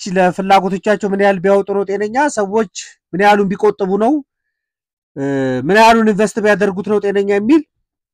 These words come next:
እ፣ ተ-፣ በተደጋጋሚ ይወጣል እና ዛሬ ሶስቱን አቀርብላችኋለሁ። በዋናነት በጣም ታዋቂ የሆኑትን አውጣል፣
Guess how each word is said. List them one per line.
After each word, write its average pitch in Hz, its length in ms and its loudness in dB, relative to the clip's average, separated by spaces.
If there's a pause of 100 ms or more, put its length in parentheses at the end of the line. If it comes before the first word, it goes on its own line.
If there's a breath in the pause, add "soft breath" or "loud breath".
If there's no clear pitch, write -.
(640)
እ፣ 170 100 -4 (560)
ተ-፣ 202 180 0
በተደጋጋሚ 254 580 4
ይወጣል 202 280 2
እና 233 200 0
ዛሬ 226 220 4 (100)
ሶስቱን 277 420 0
አቀርብላችኋለሁ። 202 800 0
በዋናነት 220 680 2 (920)
በጣም 208 320 2
ታዋቂ 220 340 4
የሆኑትን 208 460 2
አውጣል፣ 202 300 4